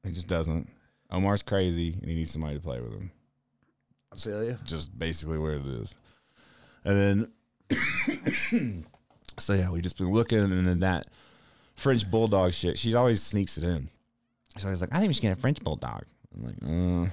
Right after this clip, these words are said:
Speaker 1: I guess, whatever. I mean, I don't care. I like all dogs."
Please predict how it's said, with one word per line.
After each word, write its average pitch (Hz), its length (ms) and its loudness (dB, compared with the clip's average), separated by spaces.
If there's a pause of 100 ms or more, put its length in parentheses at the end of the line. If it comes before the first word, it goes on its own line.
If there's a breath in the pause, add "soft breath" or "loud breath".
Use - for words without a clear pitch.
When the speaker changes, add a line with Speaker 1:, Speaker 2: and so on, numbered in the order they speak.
(420 loud breath)
Speaker 1:
I 78 60 -6
guess, 85 460 -2
whatever. 80 580 -2
I - 40 -8
mean, 87 120 2
I 110 80 4
don't 104 140 2
care. 87 160 -2
I 92 40 2
like 98 220 0
all 71 160 0
dogs." 60 420 -8